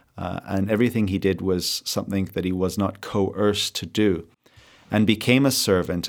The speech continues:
and God, as a result, rewards him for his life of service, which was death, yes, even death on a cross. So what you find is a high-low, high movement, and we,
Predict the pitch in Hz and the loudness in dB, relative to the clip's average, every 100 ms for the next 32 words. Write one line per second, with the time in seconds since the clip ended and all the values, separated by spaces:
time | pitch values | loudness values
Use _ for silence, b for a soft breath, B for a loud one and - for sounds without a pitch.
0 | - 98 101 90 104 120 147 135 107 104 | -2 2 2 2 4 6 4 2 4 2
1 | 87 92 87 - - 101 87 92 110 160 | 2 0 0 -2 0 0 2 4 4 4
2 | 147 - 92 87 85 - 110 104 101 101 | 0 -4 -2 -4 -2 2 2 4 0 2
3 | 95 92 - 87 - - 151 104 95 - | 2 2 0 -4 0 4 4 4 0 0
4 | 101 - 98 80 - 104 110 - 107 101 | -2 0 -2 -2 2 2 2 0 2 2
5 | - 104 95 95 92 87 - 90 82 - | 0 -2 0 0 2 0 -2 -4 -4 -2
6 | 107 98 87 - 104 127 127 - 107 101 | 2 2 0 0 2 2 0 2 2 4
7 | 101 92 87 - B B - 117 113 107 | 2 2 -2 -4 B B 4 4 6 6
8 | 98 - 110 117 98 82 90 92 98 98 | 4 4 4 4 2 0 -2 0 0 2
9 | 98 123 123 | 4 6 4